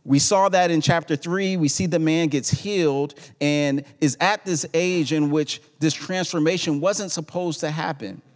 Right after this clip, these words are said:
And I wanna pause there for a second to just give you a word, because you might be here and you think that the deliverance that you were hoping for has already passed you by.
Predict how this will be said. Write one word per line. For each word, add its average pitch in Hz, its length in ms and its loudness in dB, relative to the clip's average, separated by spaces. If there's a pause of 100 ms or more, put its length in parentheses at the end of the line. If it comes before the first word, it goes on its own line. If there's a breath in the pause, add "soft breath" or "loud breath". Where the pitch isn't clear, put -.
(340 loud breath)
And 160 120 2
I 202 40 0
wanna 277 180 2
pause 202 480 -4
there 156 380 0
for 151 180 0
a 135 40 -2
second 180 440 -4
to 139 80 0
just 156 260 -4
give 156 180 -2
you 151 200 2
a - 20 -2
word, 95 340 -6 (640 loud breath)
because 156 300 0
you 240 100 4
might 247 240 4
be 190 160 0
here 143 400 0
and 139 180 0
you 233 140 0
think 185 300 -4
that 151 480 -2 (140)
the 143 100 2
deliverance 170 500 2
that 156 180 -2
you 190 100 -2
were 151 340 2
hoping 196 420 0
for 120 400 -2 (140 loud breath)
has 139 160 0
already 143 320 2
passed 127 360 -2
you 117 80 -8
by. 98 300 -4